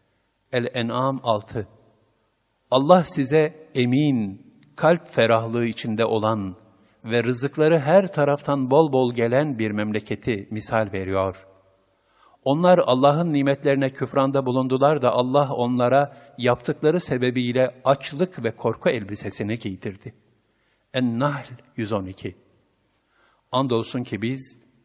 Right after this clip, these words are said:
sizin benzerlerinizi helak ettik. Düşünüp ibret alan yok mu? Nerede kendine gelen?" El-Kamer elli bir. "İnsanların elleriyle kazandıkları günahlar dolayısıyla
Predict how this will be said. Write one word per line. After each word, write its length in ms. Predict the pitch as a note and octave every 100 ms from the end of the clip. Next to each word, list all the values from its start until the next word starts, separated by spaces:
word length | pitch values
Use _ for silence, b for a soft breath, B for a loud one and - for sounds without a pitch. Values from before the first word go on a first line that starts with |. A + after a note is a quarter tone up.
| _
sizin 540 | - - B2+ E3+ C3+ G2+
benzerlerinizi 840 | G#2+ G2+ A2 G#2 G2+ G2+ G2 A2
helak 460 | G#2+ G2+ G2 A2 -
ettik. 440 | G2+ - G2+ - _ _ _ _ _ _ A2+
Düşünüp 400 | C3 D3+ F3 E3
ibret 360 | B2+ B2+ C3
alan 300 | A#2+ G#2+ G2+
yok 300 | G#2 B2 -
mu? 200 | A2+ F#2+ - b b b -
Nerede 400 | B2+ F#3 F3+ E3+
kendine 480 | C#3+ A2 G2+ F#2+
gelen?" 560 | F#2 G2 F#2 F#2+ F2 E2 - _ _ _ _ _ _
El-Kamer 600 | B2+ A#2+ - A#2+ A2+ B2 C3
elli 260 | A#2 G2 G2
bir. 300 | F#2+ - - _ _ _ _ _ _ _ _
"İnsanların 760 | C3 C3 - D3+ D#3 D#3 F3 E3
elleriyle 500 | C#3+ C3+ D3 E3+ C3+
kazandıkları 720 | - B2+ B2 B2 B2 C3+ B2+ B2+
günahlar 580 | A#2+ A#2+ B2 B2 C3
dolayısıyla 760 | A#2+ A2 A2 G#2+ B2+ G#2+ G#2+